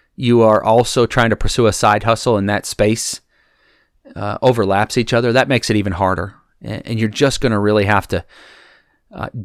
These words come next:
dedicate time on your calendar to work on the various different things. And you're, you're gonna have to be very deliberate about not letting those overlap. It takes discipline, it takes practice, it takes habits,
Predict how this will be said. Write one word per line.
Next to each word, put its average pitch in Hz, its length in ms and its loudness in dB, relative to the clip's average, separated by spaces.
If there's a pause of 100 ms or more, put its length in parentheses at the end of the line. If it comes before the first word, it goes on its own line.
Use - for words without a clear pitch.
dedicate 120 640 0
time 113 600 -2 (400)
on 110 140 2
your 110 100 0
calendar 98 520 -2
to - 160 -6
work 101 280 0
on 92 300 -4 (640)
the 98 60 -2
various 98 340 0
different - 260 -4
things. 92 340 -4
And 110 140 -2
you're, 101 160 -2 (100)
you're 113 120 -4
gonna 113 100 0
have 110 120 -2
to - 80 -14
be 101 200 -4 (500)
very 110 260 2
deliberate 113 440 2
about 95 240 -2
not 107 200 -2
letting 110 180 -2
those 113 180 -2
overlap. 131 580 -2 (800)
It 127 140 -2
takes - 400 -2
discipline, 120 640 0
it 104 120 -8
takes - 440 -4 (480)
practice, 120 480 0
it - 80 -8
takes 104 260 -2
habits, - 640 -4